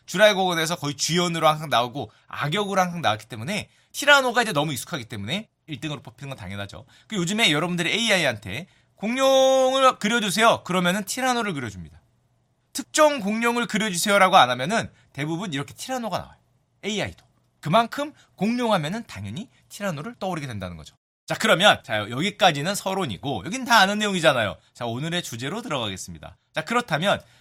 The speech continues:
티라노사우루스는 어떻게 최고의 스타 공룡이 될 수 있었을까? 너무 유치하다니요. 여기서부터는 수준이 있어요. 어려운 내용이에요. 여기서부터는. 티라노사우루스는 어떻게 세계적인 공룡 스타가 될 수 있었을까? 자, 일단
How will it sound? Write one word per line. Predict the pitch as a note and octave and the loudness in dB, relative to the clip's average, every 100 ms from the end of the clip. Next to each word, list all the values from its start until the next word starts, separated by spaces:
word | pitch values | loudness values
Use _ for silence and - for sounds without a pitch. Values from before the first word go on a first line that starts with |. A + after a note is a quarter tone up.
| _ _ | _ _
티라노사우루스는 | - C4+ C#4+ D4+ D#4 B3+ G#3+ D#3 - F#2 G2 D#3 _ - | -6 4 6 8 6 6 4 2 -4 -8 -10 -12 _ -6
어떻게 | D3+ F3+ G#3 B3+ B3+ B3+ _ _ | -2 0 -2 2 2 2 _ _
최고의 | - B3 A#3+ A#3 A#3+ | -6 -6 -4 0 0
스타 | A#3 - A3+ | -2 4 4
공룡이 | F3+ F3+ F#3 A#3 | 4 -2 -2 -4
될 | - D#3+ | -6 -8
수 | D#3 | -8
있었을까? | A#2 A2 - - - _ _ _ _ _ _ - | -10 -10 -12 -16 -20 _ _ _ _ _ _ -10
너무 | A#2 F#3 | -6 -4
유치하다니요. | C3+ - G#3+ B3 B3 E3 | -2 2 4 4 4 0
여기서부터는 | C#3+ A3+ F#3+ F3+ F#3 B3+ - - - | -2 -4 -6 -4 -2 -2 -4 -16 -10
수준이 | - C#4 D#4+ | -6 -2 0
있어요. | F3+ - C4+ C3+ | 0 4 4 4
어려운 | B2+ C4 F4 | 2 0 0
내용이에요. | E4+ B3 D3+ G#2+ | 0 0 -2 -4
여기서부터는. | B2 C3+ - F#2 F2 _ _ _ | -6 -10 -12 -12 -12 _ _ _
티라노사우루스는 | - D#4+ D#4+ D#4+ B3 - - A#3 G#3 | 4 8 8 8 6 4 0 -6 -4
어떻게 | F#3+ A3 C#4+ C#4+ D4 C#4+ _ _ | -4 -4 -4 0 0 -2 _ _
세계적인 | - D4+ E4 F4 C#4+ B3 | -2 2 6 6 6 2
공룡 | B3 G3+ G3+ G3+ | -2 -4 -2 -2
스타가 | - - G3 A3 B3 - | -4 -6 4 6 6 0
될 | C#3 | -12
수 | C3+ | -10
있었을까? | B2 - G#2+ - D#2 _ _ _ _ _ _ _ _ - | -10 -10 -12 -14 -18 _ _ _ _ _ _ _ _ -4
자, | A3 | -4
일단 | A3 A3 D#3 | 4 6 6